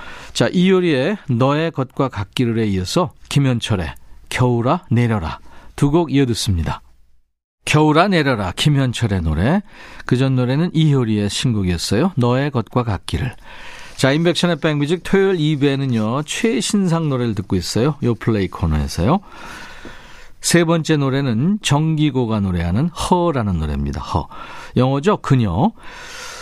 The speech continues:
소유와 함께 부른 듀엣송이었죠. 썸이란 노래로 큰 사랑을 받았던 가수 정기고인데요.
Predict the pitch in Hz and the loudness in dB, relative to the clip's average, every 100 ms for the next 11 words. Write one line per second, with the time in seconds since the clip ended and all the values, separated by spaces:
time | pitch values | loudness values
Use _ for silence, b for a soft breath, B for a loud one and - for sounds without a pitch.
0 | B - - 214 202 185 170 180 165 165 | B -2 2 4 4 4 2 0 2 2
1 | 170 - 165 139 - 131 120 98 - 185 | 0 2 2 2 0 0 0 -2 0 0
2 | 269 - - - 196 202 185 156 127 110 | 0 -4 -2 2 4 4 2 2 0 0
3 | 117 - - 185 175 151 135 127 110 98 | -2 -2 -2 0 2 2 0 0 -2 -2
4 | - 101 95 95 87 123 117 120 104 92 | -2 -2 0 -2 -2 -2 0 0 0 0
5 | 82 80 131 120 | 0 2 0 0